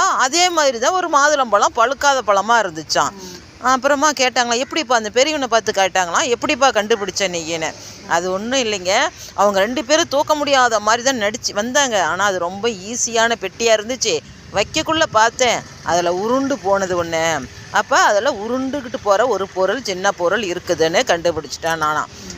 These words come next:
Speaker 1: ரெண்டாவது பையனை பார்த்து, "நீ எப்படி அதை மாதுளம்பழம் தான் கண்டுபிடிச்சேன்னு?" "அப்படி இங்க பாருங்க, உங்க தோட்டத்துல ஃபுல்லா மாதுளம் செடி தான் இருக்குது, இவங்க போய் உடனே கொண்டாடுறாங்கன்னா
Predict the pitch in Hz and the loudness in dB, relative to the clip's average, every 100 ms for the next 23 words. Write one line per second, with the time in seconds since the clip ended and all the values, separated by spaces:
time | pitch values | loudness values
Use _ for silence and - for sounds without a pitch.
0 | - 214 233 311 320 233 214 196 180 196 | -4 -2 2 2 0 0 -2 -2 0 -2
1 | - 233 180 - - 226 285 277 285 370 | 2 0 0 -6 -10 -2 2 2 2 2
2 | 381 285 233 202 262 339 330 285 269 262 | 2 2 0 2 2 2 0 2 2 2
3 | 277 294 226 196 196 180 175 175 170 143 | 0 2 0 0 -2 -4 -4 -4 -4 -6
4 | - - - 196 202 262 220 208 226 226 | -10 -20 -8 -4 -2 -2 0 2 2 2
5 | 262 381 220 190 185 208 254 262 247 196 | -2 -2 0 -2 0 0 2 2 0 -2
6 | 196 196 220 277 277 180 208 240 240 - | -2 -8 0 0 2 2 2 2 -2 -2
7 | 185 185 240 220 226 - 277 214 143 - | -6 0 0 2 -4 0 4 4 4 -2
8 | - - 240 285 269 302 403 262 226 294 | -14 -4 -2 0 2 2 2 2 0 2
9 | 339 294 226 240 285 277 262 247 247 262 | 0 0 -2 2 2 4 2 2 2 4